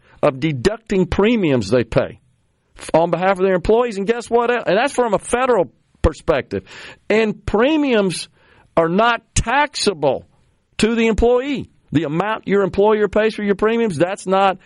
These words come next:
a taxable benefit. And the amount you pay as an employee towards your premiums, those are pre-tax. Those are deducted before. So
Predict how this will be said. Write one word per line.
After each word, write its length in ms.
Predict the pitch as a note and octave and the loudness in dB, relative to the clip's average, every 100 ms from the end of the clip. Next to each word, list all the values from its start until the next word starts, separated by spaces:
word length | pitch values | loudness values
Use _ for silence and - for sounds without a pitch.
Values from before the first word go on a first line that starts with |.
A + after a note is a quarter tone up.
| - | -6
a 120 | - C#3+ | -4 -2
taxable 720 | - - G3 - F#3 D3+ D3 | -2 0 -2 -2 -2 -2 -4
benefit. 720 | F#2 - F#3 F3 - B2+ A2 - - - - _ | -4 -2 -2 -2 -2 -2 -2 -10 -20 -18 -20 _
And 500 | F#3+ C4+ B3+ G3+ G#3+ - | 0 2 2 2 -2 -6
the 160 | - D3 | -2 0
amount 360 | D#3 G3 G#3 - | 2 2 0 -2
you 380 | D#3 G#3 D4+ G4+ | -4 0 0 0
pay 280 | G#3+ D#3+ | -2 0
as 120 | C#3+ B2 | 0 0
an 100 | B2+ | 0
employee 720 | G#2 D3+ C#3 B2 B2+ A2 F#2+ | 0 2 2 0 -2 -2 -4
towards 420 | - F#3+ F3+ D3 A#2+ | -4 0 2 0 0
your 180 | C#3 | 0
premiums, 560 | B2+ C#3+ C3 A2+ G2+ G2 - - | 0 0 0 0 -2 -4 -12 -6
those 320 | D3+ G#3+ D#4 C4+ | -2 -2 -2 -2
are 80 | |
pre-tax. 1200 | A#3 - D3+ D#3+ A3 - C4+ D4 C#4+ - - - - - _ _ _ _ _ _ - | -2 -2 0 0 -2 -2 0 0 -4 -8 -16 -16 -18 -20 _ _ _ _ _ _ -2
Those 240 | F3+ A3+ | -2 0
are 60 | B3 | -2
deducted 640 | B3+ G#3+ C#4 C#4 - C#3 | 0 0 -2 -2 -2 -2
before. 300 | B2+ - F#3+ | -2 0 0
So 320 | F3+ G#3 F#3 | 0 0 0